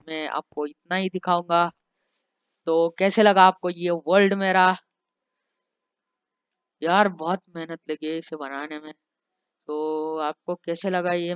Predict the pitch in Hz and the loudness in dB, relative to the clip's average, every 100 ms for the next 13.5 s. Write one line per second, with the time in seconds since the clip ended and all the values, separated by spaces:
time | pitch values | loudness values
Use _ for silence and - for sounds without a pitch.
0 | 175 170 165 151 170 175 175 - 165 175 | -6 -4 -4 -4 -4 -2 -4 -6 -4 0
1 | 175 - 170 170 165 160 156 - 156 196 | 0 -2 -8 -6 -6 -6 -8 -12 -8 -4
2 | 185 175 180 175 170 170 _ _ - 156 | -4 -2 -2 0 -2 -6 _ _ -6 -4
3 | 160 165 160 151 165 - 131 131 160 - | -4 -8 -10 -10 -10 -10 -14 -8 -8 -8
4 | 165 - 175 - 185 - 175 175 165 170 | -14 -6 -8 -6 -12 -8 -8 -6 -4 -4
5 | - - 160 165 165 156 160 147 196 185 | -6 -18 -8 -8 -6 -6 -6 -6 -10 -10
6 | - 170 - _ _ _ _ _ _ 160 | -8 -8 -10 _ _ _ _ _ _ -6
7 | 160 156 165 - _ _ _ _ _ 208 | -4 -4 -6 -12 _ _ _ _ _ -6
8 | 208 202 202 202 196 190 185 - _ 196 | -2 -2 0 2 2 0 -6 -6 _ -4
9 | 196 196 196 190 _ _ _ _ _ _ | -2 0 0 -2 _ _ _ _ _ _
10 | - 214 208 190 _ 156 175 196 196 - | -4 -2 0 -4 _ 0 2 2 0 -16
11 | _ _ - 180 180 - _ 151 165 170 | _ _ -4 0 0 -2 _ -14 -10 -12
12 | - - 180 127 - _ 170 202 202 196 | -8 -2 0 0 -6 _ -2 0 -2 -6
13 | 190 190 190 185 | -10 -10 -10 -10